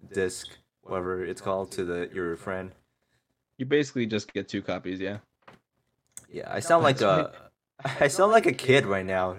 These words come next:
Speaker 1: not knowing what a C D slash Blu-ray is. Like, what is a Blu-ray? I use everything online.
Speaker 2: Well, I mean, that's why they're kind of expensive. Have you seen how much a movie costs?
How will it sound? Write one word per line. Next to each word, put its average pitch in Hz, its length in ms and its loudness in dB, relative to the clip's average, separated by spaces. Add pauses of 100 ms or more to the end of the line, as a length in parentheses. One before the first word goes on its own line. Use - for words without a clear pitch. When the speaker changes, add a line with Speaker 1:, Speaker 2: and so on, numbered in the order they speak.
Speaker 1:
not 104 240 2
knowing 110 300 0
what 101 240 0
a - 20 -10
C 104 240 -2
D 101 300 -4 (100)
slash 92 400 0
Blu-ray 95 420 -2
is. 90 280 -8 (680)
Like, - 320 0
what 480 120 6
is 392 80 4
a 359 60 6
Blu-ray? 302 480 4
I - 100 4
use 302 220 0
everything 285 280 -4
online. 247 600 -4 (1700)
Speaker 2:
Well, 143 120 2
I 143 40 2
mean, 156 220 0
that's 165 180 0
why 294 100 2
they're 185 140 0
kind 160 220 2
of 117 80 -2
expensive. 104 540 -6
Have 107 120 -4
you 113 60 -2
seen 151 160 -4
how 156 60 -4
much 147 180 -2
a 135 60 -4
movie 107 380 -4
costs? - 640 -6